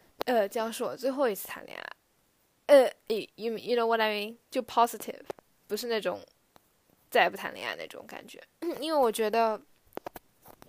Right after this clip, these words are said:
我现在屏幕对面的那位仁兄非常非常的可爱，他是我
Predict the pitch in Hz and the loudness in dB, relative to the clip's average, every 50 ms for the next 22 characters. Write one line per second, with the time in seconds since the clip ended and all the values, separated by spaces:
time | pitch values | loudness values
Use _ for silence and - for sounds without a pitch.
0 | - - - - - - _ _ _ 247 226 214 202 190 190 185 - - - - | -14 -14 -14 -14 -18 -20 _ _ _ 0 2 4 4 4 2 2 0 -2 -2 -2
1 | - - 269 254 233 226 214 240 226 214 202 185 180 180 - - - - - _ | 0 2 4 2 2 2 4 4 6 6 6 6 4 2 -2 -6 -12 -20 -20 _
2 | _ _ _ - - _ _ _ _ - - - - - 214 214 220 240 254 240 | _ _ _ -20 -20 _ _ _ _ -20 -20 -10 -6 -4 -4 -2 0 0 0 2
3 | 269 262 240 240 240 233 220 208 208 220 214 214 208 202 190 175 - - - _ | 2 2 2 2 0 0 0 0 0 0 0 2 2 4 4 4 2 0 -6 _
4 | _ _ - 202 202 185 185 214 196 - 226 208 202 208 226 - - - - 240 | _ _ 8 10 10 10 10 6 2 0 0 0 0 -2 -6 -10 -6 0 4 4
5 | 233 226 - 240 220 190 202 202 - 208 202 - - 180 170 180 - - - - | 4 4 4 -2 -6 -6 -6 -4 -4 -4 -4 -4 -6 -6 -6 -6 -6 -4 -4 -4
6 | - - - - - - _ _ _ _ _ _ _ _ _ _ _ _ _ _ | -4 -6 -8 -8 -10 -12 _ _ _ _ _ _ _ _ _ _ _ _ _ _
7 | _ _ _ _ - - 254 233 233 - - 233 226 220 208 196 190 185 185 | _ _ _ _ -4 0 0 2 2 0 0 0 2 2 2 2 2 2 2